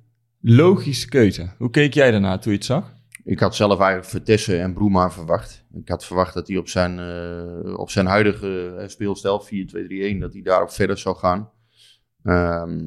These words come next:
Speaker 2: ja, hij heeft er kennelijk voor gekozen om toch Vinicius in te brengen. Die overigens goed begon. Ik denk dat hij, eh, ja, toch de ervaring en, eh, ja, de fysieke kracht van Vinicius, dat hij daar,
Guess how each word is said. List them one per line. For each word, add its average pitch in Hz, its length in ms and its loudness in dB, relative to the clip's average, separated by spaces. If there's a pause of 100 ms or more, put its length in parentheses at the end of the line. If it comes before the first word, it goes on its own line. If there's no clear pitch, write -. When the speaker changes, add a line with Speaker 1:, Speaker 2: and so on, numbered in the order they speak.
(140)
Speaker 2:
ja, 87 220 -2
hij 69 100 -6
heeft - 160 -10
er 90 60 -12
kennelijk 87 300 -8
voor 85 160 -12
gekozen 92 360 -4
om 117 60 -10
toch 101 180 -6
Vinicius 95 520 -4
in 92 140 -6
te 82 100 -12
brengen. 85 360 -4 (320)
Die 107 160 4
overigens 104 340 2
goed 117 160 2
begon. 107 380 0 (760)
Ik 95 180 -6
denk 87 140 -4
dat 82 100 -6
hij, 85 420 -2
eh, 85 160 -8
ja, 87 260 -4
toch 82 160 -10
de - 80 -6
ervaring 92 600 0
en, 90 260 -12
eh, 87 360 -10 (160)
ja, 92 140 -2
de 87 80 -2
fysieke 110 420 0
kracht 101 280 0
van 87 160 -8
Vinicius, 87 520 -10
dat 85 160 -4
hij 85 100 -10
daar, 85 460 -2